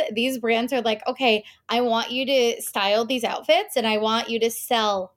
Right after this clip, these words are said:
a ton of them." Um, and if they're not seeing the sales, they don't feel like it's a beneficial partnership for them.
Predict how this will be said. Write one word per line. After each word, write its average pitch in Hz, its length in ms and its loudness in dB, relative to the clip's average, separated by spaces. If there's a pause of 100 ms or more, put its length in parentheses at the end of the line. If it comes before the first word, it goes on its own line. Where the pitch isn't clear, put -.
a 220 100 2
ton 214 260 -2
of 180 160 -4
them." - 360 -10 (360)
Um, 214 420 0
and 233 120 0
if 233 120 -2
they're 240 140 2
not 247 240 -2
seeing 254 260 0
the 226 100 0
sales, 233 600 0
they 220 120 4
don't 240 260 -2
feel 220 180 0
like 214 160 0
it's 214 140 -6
a 202 40 -4
beneficial 196 680 0
partnership 226 540 -2
for 180 120 -2
them. 220 360 -10